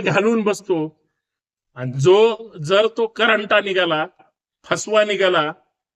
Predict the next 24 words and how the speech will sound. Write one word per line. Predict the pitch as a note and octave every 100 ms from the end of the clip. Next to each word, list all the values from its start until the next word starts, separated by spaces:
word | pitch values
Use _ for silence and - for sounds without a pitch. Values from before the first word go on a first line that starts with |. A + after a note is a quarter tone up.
| _ _ _ _ _ _ _ _ _ _ _ _ _ -
परत | G#3+ B3+ F3+
मागणी | E3+ F3+ G3 A3
करणारा, | A3+ G#3+ G#3+ G#3+ G#3 G#3
छळणारा | E3+ F#3+ G#3 G3+ G3
निघ-, | F#3+ F#3 F3+
निघाला, | E3+ F3 E3 F3 G#3+ _ _ _ _ _ _ _ _ _ _ _ _
त्या | B2+
आईबापांनी | C3 D3+ D3+ E3 D#3+
काय | C#3 D3+ D#3+
करायचं | D#3+ D#3 C#3 C#3+
मुलीच्या, | C#3+ C#3 C3+ D#3 F#3 _ _ _ _ _
हा | - E3
या | D3 D3
अशा | D#3+ D3+ E3+
प्रकरणावरून | D#3 C#3+ D#3+ D3+ D#3 D#3 C3+
प्रश्न | C#3 C3+ D#3
पडतो. | C#3 C#3+ C#3 C#3 F#3 _ _ _ _ -
म्हणून | B2+ F3+ A#3+ C#4 - _ _ _ _ _ _ _ _ _ _ _ _ _ _ -
तुम्ही | G3 A#3+
मारलंय | A3 A3 A#3 A#3
ना | A#3
लेकीला, | A3 A3 G#3 A3
तुमच्याच | A3+ F3 F3+ B3 B3+ A#3
दारात | A3+ G#3+ G#3+